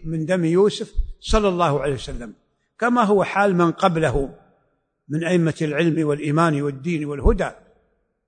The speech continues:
ومن بعده كذلك إلى اليوم ولله الحمد. لكن،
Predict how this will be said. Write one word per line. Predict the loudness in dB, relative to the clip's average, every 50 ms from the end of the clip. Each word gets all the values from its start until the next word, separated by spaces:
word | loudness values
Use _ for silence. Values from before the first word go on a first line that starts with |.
| _ _ -2
ومن | 0 0 2 2 2 2
بعده | 2 2 2 2 2 0 4 4 6 6
كذلك | 4 2 0 0 0 -2 -2 -6 -6 -2 0
إلى | 2 2
اليوم | 2 0 0 -4 -4 -6
ولله | -8 -8 -8 -10 -10 -12 -14
الحمد. | -14 -14 -14 -14 -14 -14 -14 _ _ _ _ _ _ _ _ _ _ _ _ _ _ _ -8
لكن، | -4 -4 -2 0 2 2 2 2 0 -4